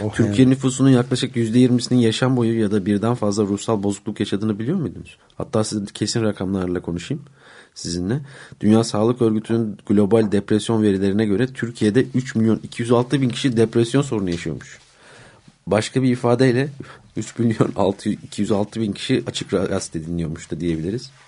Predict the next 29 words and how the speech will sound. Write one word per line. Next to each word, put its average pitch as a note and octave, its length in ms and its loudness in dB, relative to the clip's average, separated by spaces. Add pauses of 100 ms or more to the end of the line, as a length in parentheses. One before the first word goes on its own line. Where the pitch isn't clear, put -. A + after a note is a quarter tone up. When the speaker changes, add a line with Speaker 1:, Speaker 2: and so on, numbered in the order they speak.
Speaker 2:
belki D2+ 260 -10
de. F#2 40 -8 (680)
Yok, G2+ 220 -4
çok - 220 -4
büyütmüyoruz F2+ 380 -4
Speaker 1:
Biz, G#2 60 -4 (300)
Speaker 2:
değil G2 400 -6
mi? F2 60 -12
Speaker 1:
biz F2 100 -12
depresyona G2+ 720 -6
iyi A2 220 0
geliyoruz. E2 520 -4
Speaker 2:
Öyle B2+ 180 6
mi? E3+ 80 2 (240)
Speaker 1:
Tabii. G2+ 260 -10 (560)
Speaker 2:
Tamam. F#2 260 -2
Speaker 1:
Ölçtürdük G#2+ 580 -6 (120)
bunu. F2 80 -14 (500)
Speaker 2:
Başka A2+ 340 2
bir A#2+ 80 2
ifadeyle... A#2+ 520 4
Türk B2 120 4
Speaker 1:
Ağaç C3+ 200 6
etkisi, - 560 -6
orman G2 400 -4
etkisi. - 500 -14 (300)
Speaker 2:
Açık, - 400 -4
açık - 260 -2
orman. E2 340 0